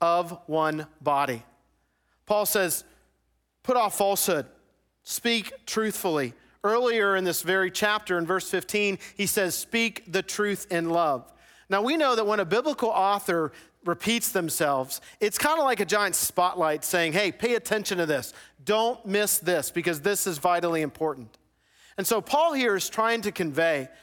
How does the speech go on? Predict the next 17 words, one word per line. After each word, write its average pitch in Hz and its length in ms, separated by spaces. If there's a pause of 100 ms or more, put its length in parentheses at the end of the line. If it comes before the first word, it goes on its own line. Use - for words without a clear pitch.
(320)
that 196 200 (280)
as 262 340
followers 233 640
of 143 100
Jesus, 147 480
as - 160
Christians, 165 960 (400)
our 240 260
lives 208 460
are 170 120
meant 185 400
to 185 100
be 165 160
marked 165 580
by 151 160
the 139 100
truth. - 540